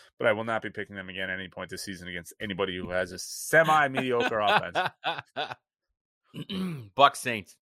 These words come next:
Speaker 2: I put in the show notes, oof. Look,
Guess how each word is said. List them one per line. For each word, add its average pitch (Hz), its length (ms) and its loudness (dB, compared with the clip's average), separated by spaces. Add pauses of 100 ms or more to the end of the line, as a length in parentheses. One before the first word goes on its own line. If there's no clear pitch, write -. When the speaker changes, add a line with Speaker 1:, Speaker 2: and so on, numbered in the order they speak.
(260)
Speaker 2:
I 107 80 0
put 131 140 0
in 117 40 -2
the 110 60 -4
show 117 160 -2
notes, 104 320 -6
oof. 98 320 -10 (840)
Look, 110 280 4